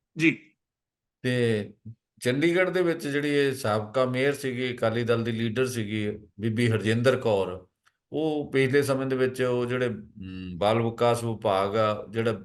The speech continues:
Speaker 2: ਬੀਜੇਪੀ ਕੰਟਰੋਲ ਹੀ ਹੈਗਾ ਚੰਡੀਗੜ੍ਹ ਦੇ ਵਿੱਚ, ਜਿਹੜਾ ਕੇਂਦਰ ਤੇ ਜਿਹਦਾ ਸ਼ਾਸਨ ਆ, ਉਹਦਾ ਚ-, ਡਿਊਟੀ ਵੀ ਉਹਦੇ ਕੋਲ ਹੀ ਹੈ,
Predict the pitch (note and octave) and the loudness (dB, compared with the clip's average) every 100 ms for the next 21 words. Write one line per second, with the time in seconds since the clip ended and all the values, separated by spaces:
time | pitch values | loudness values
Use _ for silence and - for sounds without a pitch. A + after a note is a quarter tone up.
0 | - G2+ B2 D3+ E3 D#3+ D3+ C#3+ C#3 C#3+ | -12 -4 0 2 2 0 0 0 2 4
1 | C#3+ D3 C3+ A#2 A2 G2+ A#2 A#2 A#2+ A#2 | 2 0 -2 -4 -4 -2 0 0 0 0
2 | C3 C3 A#2+ B2 A2 - G#2+ G#2 G#2 _ | 2 2 2 0 -2 -2 -2 -2 -6 _
3 | _ _ _ G#2+ B2+ C#3 C3+ - B2 C3+ | _ _ _ 2 6 6 4 0 2 2
4 | C#3 D3+ C#3 D3 D3 C3 A#2+ B2 B2+ C3 | 4 2 2 2 2 2 0 0 0 0
5 | C3 A#2+ G#2 A2 A2+ F#2+ A2+ C3 C#3+ C3 | 2 0 -2 -6 -6 -4 -2 0 0 2
6 | C3 B2+ B2+ A#2 A2+ G#2 G2+ | 2 2 0 -2 0 -2 -4